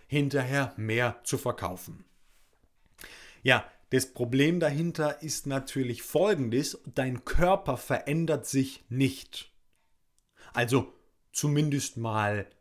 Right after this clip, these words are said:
jeden Tag etwas vom Tonus, von der Muskulatur.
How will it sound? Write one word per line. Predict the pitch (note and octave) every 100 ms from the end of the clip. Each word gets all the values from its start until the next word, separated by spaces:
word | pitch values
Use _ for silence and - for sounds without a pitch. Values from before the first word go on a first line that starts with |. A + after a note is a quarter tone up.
| _ -
jeden | A2 B2+ A#2 G#2+
Tag | - G2 F#2+ -
etwas | G#2+ A2 C3+ D3 G3 G#3+
vom | - G#2+
Tonus, | - D#3+ G3+ G3+
von | - C3
der | B2
Muskulatur. | B2 A#2 - G#2+ G2 - G3+ G#3 G3 F#3+